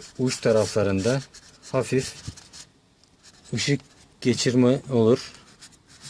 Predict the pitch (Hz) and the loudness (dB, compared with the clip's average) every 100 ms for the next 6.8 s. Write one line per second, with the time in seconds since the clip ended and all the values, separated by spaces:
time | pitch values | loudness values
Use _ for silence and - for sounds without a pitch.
0 | - - - _ - - - - - - | -20 -20 -20 _ -20 -18 -20 -20 -20 -20
1 | _ _ _ _ _ _ - 139 135 131 | _ _ _ _ _ _ -6 0 4 4
2 | 127 127 104 - 92 95 95 95 120 139 | 4 2 0 -2 -2 0 0 0 -2 -4
3 | 139 - - - - - 113 _ - 131 | -8 -16 -20 -20 -20 -20 -20 _ -2 0
4 | 131 - 123 117 110 131 - 113 117 101 | 0 2 4 4 2 0 0 0 0 -2
5 | 101 - 120 131 143 _ - _ _ 120 | -2 0 2 2 -2 _ -20 _ _ -2
6 | 120 135 - 107 104 92 120 | 0 -2 -4 -4 -4 0 0